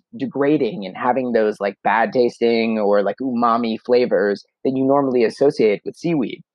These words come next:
And so what I started looking at was taking my background and expertise in genetics predominantly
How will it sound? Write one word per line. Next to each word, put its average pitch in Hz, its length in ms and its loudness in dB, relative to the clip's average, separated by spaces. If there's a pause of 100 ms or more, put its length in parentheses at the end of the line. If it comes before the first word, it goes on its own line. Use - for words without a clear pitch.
(300)
And 123 200 -4
so 131 680 4
what 139 200 2
I 135 80 2
started 143 340 -2
looking 160 460 0
at 101 340 -2
was 107 480 -2
taking 160 280 -2
my 110 200 0
background 120 440 0
and 107 100 -6
expertise 110 840 -4
in 98 180 -6
genetics 127 720 0
predominantly 101 680 -2